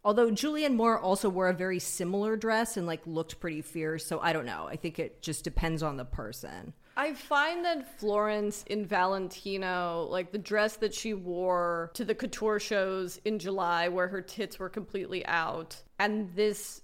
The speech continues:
Speaker 2: dress feel very unintentional. Like, "Oh, I didn't know that this dress was gonna be this short," or, "Oh, I didn't know that this dress was,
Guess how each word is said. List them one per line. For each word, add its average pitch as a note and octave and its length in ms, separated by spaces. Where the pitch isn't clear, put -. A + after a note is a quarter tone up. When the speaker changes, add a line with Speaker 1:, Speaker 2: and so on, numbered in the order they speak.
Speaker 2:
dress E3+ 680
feel C4 340
very A3 540
unintentional. A3 1120
Like, A3 400
"Oh, C4 100
I C4 80
didn't D4 240
know B3+ 260
that G#3 180
this G3+ 160
dress G3 220
was F#3 120
gonna F#3 160
be F#3 100
this F3 160
short," F#3+ 280
or, E3 180
"Oh, G#3+ 100
I G#3 160
didn't C#4 160
know B3 140
that A3 180
this G3 160
dress F#3+ 320
was, F#3 320